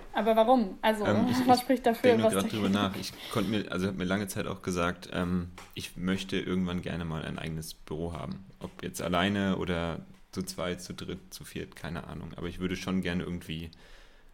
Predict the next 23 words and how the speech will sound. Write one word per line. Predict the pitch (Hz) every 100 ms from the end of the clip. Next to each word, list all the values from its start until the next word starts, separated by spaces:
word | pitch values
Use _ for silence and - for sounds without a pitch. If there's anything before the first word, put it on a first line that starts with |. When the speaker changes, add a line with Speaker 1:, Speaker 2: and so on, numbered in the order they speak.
| - 95
Speaker 2:
ähm, | 82 82 80 80 - _ _ _ _ - _ _ -
ein | 90 90
eigenes | 87 87 -
Büro | 92 85 85
haben. | 78 78 80
Der | 85
Grund | - 92 113 117 - - - - - -
dahinter | 98 101 95 98 87 - -
ist, | 87 - - - - _ _ - - _ _ - _ _ _ _ _ _
naja, | 95 101
man | 107 101
möchte, | 107 - 117 101 - - - - - _ _ _ _ _ _ - - -
äh, | 101 98 95 92 - _ _
wird | 95 98
es | - - - -
der | 71
Adrian | 82 92 95
in | 95
dem | 90 87 -
anderen | 95 95 95
Interview | - 95 98 90 82
mal | 80 80 78
mit | 78 85 -